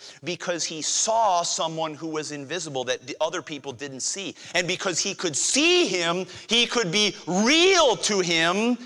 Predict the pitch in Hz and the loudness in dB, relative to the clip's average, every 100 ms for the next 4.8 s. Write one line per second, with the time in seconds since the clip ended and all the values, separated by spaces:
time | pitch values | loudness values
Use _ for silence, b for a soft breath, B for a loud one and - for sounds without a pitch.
0 | B - 156 151 147 - 247 214 117 - | B -4 0 2 0 -2 0 0 -2 -10
1 | - _ _ _ _ _ _ _ 113 104 | -20 _ _ _ _ _ _ _ -12 -10
2 | 98 - 95 98 165 - - B B B | -10 -14 -14 -14 -16 -18 -20 B B B
3 | - 185 - 135 139 127 113 - - - | -2 -2 -2 -4 -4 -6 -8 -10 -4 0
4 | - 262 277 220 139 147 208 240 | 2 0 -2 -2 -2 -4 -6 -10